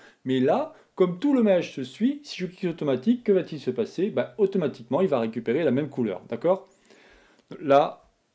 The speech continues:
embêtant parce que le problème, c'est que là, vous avez plus de décorrélation. Il va falloir dans ces cas-là appuyer sur contrôle et refaire vous-même vos propres, euh, vos propres, comment pourrais-je dire, vos propres polygroupes. Là, si j'appuie sur contrôle W,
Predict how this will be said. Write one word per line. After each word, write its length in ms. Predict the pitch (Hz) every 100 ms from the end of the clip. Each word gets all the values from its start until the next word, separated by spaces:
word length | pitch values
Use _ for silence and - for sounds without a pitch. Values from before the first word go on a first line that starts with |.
| _ _ 131
embêtant 420 | 113 127 196 220
parce 220 | 156 -
que 260 | 151 147 - _ _ -
le 180 | 139 139
problème, 480 | 131 127 185 247
c'est 220 | - 151 127
que 100 | 123
là, 220 | 135 208
vous 200 | 160 139
avez 200 | 135 127
plus 320 | - 185 214
de 320 | 147 139 131
décorrélation. 800 | 117 147 165 160 165 135 - 110 - - - -
Il 60 | 120
va 100 | 147
falloir 200 | 165 147
dans 80 | 139
ces 140 | 139
cas-là 180 | 143 135
appuyer 220 | 117 123
sur 180 | - 143
contrôle 460 | 131 123 160 208 220
et 80 | 180
refaire 400 | 143 135 143 120
vous-même 480 | 104 147 135 175 214 - _ _ _
vos 180 | 117 151
propres, 480 | 156 165 190 - 147
euh, 380 | 135 127 123 117 - _ _ _ _ _
vos 160 | - 135
propres, 380 | 143 - - 135
comment 240 | 127 131
pourrais-je 360 | 123 131 123 -
dire, 160 | 123
vos 140 | 107 139
propres 240 | - 196
polygroupes. 500 | 196 165 127 117 - -
Là, 120 | 139 143
si 140 | -
j'appuie 300 | 127 127 139
sur 180 | - -
contrôle 340 | 160 147 160
W, 540 | 143 127 117 135 226